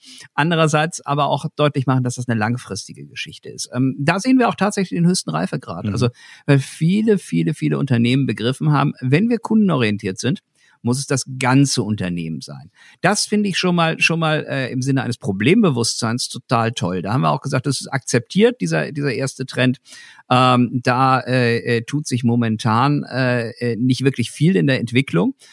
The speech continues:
Speaker 1: Aber man sagt, ja, man muss kulturell daran, dann, man muss die richtigen Personen haben im Unternehmen, die richtigen Mitarbeiter. Man muss eine Vision haben, man muss im Prinzip eigentlich ein gewisses Kompetenzskill haben,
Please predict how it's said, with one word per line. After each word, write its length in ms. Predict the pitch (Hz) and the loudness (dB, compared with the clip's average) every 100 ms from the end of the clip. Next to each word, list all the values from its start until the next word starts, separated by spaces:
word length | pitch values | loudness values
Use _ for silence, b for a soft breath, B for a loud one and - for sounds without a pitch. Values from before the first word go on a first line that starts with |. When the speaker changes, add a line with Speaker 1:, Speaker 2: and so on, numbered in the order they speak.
| B B | B B
Speaker 1:
Aber 360 | 131 147 180 180 | 4 6 6 4
man 180 | 165 | 2
sagt, 240 | 151 175 160 | 2 -2 0
ja, 140 | 156 | 2
man 100 | 160 | 2
muss 200 | 160 - | 0 -2
kulturell 420 | 147 135 117 135 | -2 0 2 2
daran, 340 | 160 151 147 147 | 2 0 0 -2
dann, 120 | 131 | -2
man 120 | 123 | -2
muss 140 | 123 - | -2 -2
die 80 | |
richtigen 580 | 120 127 127 110 113 104 - - | -2 -2 -4 -2 0 0 -6 0
Personen 500 | 120 135 190 196 160 | 2 2 2 2 2
haben 320 | 160 165 160 | 2 0 -2
im 180 | 156 160 | -2 -2
Unternehmen, 520 | 151 147 135 139 131 | 0 2 2 2 0
die 80 | 123 | -2
richtigen 280 | 117 120 | -4 2
Mitarbeiter. 600 | 135 151 139 127 131 135 B B B - | 4 4 2 0 0 -2 B B B 0
Man 120 | 127 | 4
muss 200 | 143 - | 4 2
eine 180 | 127 123 | 2 4
Vision 560 | 139 135 156 175 170 | 2 4 4 4 4
haben, 400 | 147 143 143 139 | 4 4 2 2
man 160 | 127 117 | 2 0
muss 240 | 127 131 | -2 -4
im 140 | 120 123 | -6 -6
Prinzip 420 | 127 117 131 131 | -6 -4 -6 -4
eigentlich 300 | 120 123 120 | -6 -4 -6
ein 80 | 120 | -8
gewisses 260 | 127 - | -10 -8
Kompetenzskill 840 | - 120 127 143 170 - - 151 139 | -4 -4 0 0 0 -4 -2 0 2
haben, 360 | 139 139 139 | 2 2 2